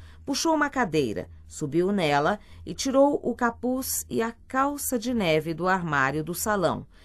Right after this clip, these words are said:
e então sentou-se para vesti-los.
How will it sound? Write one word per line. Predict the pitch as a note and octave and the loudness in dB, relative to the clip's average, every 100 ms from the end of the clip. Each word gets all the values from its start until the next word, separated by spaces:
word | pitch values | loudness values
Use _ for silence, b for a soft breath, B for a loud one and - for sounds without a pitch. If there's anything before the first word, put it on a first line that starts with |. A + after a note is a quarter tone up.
| b - | b -4
e | D3+ | -2
então | D#3 E3 G#3+ B3 | -2 0 -2 -2
sentou-se | A#3 A#3 A3+ E3+ D#3+ G3 | -2 -4 -2 -4 -4 -6
para | F3+ C#3 | -2 -2
vesti-los. | B2+ C#3+ - - B3 A3 B2+ - - | -2 -6 -8 -6 -2 -2 -4 -6 -12